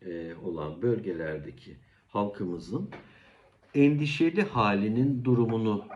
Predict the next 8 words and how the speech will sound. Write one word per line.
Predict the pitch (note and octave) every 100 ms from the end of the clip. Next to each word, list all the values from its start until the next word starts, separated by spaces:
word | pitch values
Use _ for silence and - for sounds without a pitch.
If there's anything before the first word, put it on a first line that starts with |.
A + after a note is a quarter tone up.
| -
e, | F2+ E2+ E2+ E2
bir | -
parça | F2+ C#2+ - -
irdelemek | - F#2 D2+ D#2+ D2 F#2 F3 - -
ve | F3+
bir | G3
takım | G3 - F#3 E3+
küçük, | - - - -